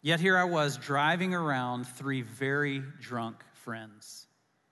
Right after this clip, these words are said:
And although I had not been drinking, you can imagine the level of chaos in the car I was driving. And then it happened. Then it happened. Up until that point,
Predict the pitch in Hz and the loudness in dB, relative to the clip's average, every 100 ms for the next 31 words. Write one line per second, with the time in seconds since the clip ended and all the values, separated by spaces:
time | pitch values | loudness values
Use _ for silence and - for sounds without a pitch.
0 | _ _ _ - 147 165 180 180 170 165 | _ _ _ -2 2 4 6 6 4 4
1 | 156 175 175 165 143 175 160 147 143 170 | 4 4 2 0 0 0 0 -2 -2 -2
2 | 139 135 143 156 151 143 135 127 123 110 | 0 2 2 0 0 0 0 -2 -4 -6
3 | - 147 117 101 - 113 110 127 117 107 | -4 -2 -2 -6 -8 -10 -8 -6 -4 -6
4 | 101 - 104 113 120 117 _ _ _ _ | -12 -18 -18 -18 -20 _ _ _ _ _
5 | _ _ _ _ _ _ _ _ _ _ | _ _ _ _ _ _ _ _ _ _
6 | - 143 170 175 170 185 180 - - _ | -6 0 2 2 0 -2 -4 -14 -18 _
7 | _ _ _ _ _ _ _ _ _ _ | _ _ _ _ _ _ _ _ _ _
8 | _ _ _ _ _ _ - 127 139 123 | _ _ _ _ _ _ -10 -6 -4 -4
9 | 117 - 98 - _ _ _ _ _ _ | -6 -8 -16 -20 _ _ _ _ _ _
10 | 170 196 233 - 220 196 170 156 - 170 | 0 0 -2 0 2 4 2 0 -4 -2
11 | 147 107 110 - | -2 -2 -8 -16